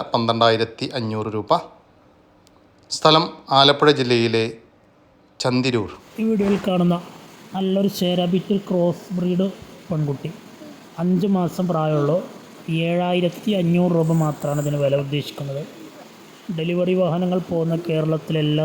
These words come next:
Speaker 2: റൂട്ടിലൂടെയും ഡെലിവറി സൗകര്യമുണ്ട്. ചാർജ് എക്സ്ട്രാ വരും. നല്ല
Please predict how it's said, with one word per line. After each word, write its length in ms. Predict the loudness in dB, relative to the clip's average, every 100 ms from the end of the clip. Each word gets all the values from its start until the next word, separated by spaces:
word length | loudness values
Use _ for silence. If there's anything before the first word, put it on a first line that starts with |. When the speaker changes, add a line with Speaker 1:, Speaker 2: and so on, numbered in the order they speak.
| 0
Speaker 2:
റൂട്ടിലൂടെയും 600 | 0 -2 0 0 0 -4 -8 -18 -20 -20 -20 -20 -20 -16 -8
ഡെലിവറി 360 | -2 0 0 -2 -2
സൗകര്യമുണ്ട്. 520 | -2 -2 -2 -2 -4 -4 -4
ചാർജ് 400 | -4 -2 -4 -4 -4
എക്സ്ട്രാ 360 | -6 -10 -6 -2 -2
വരും. 220 | -2 -2 -6 -16 -20 -20 -20 -20 -20 -20 -14
നല്ല 140 | -8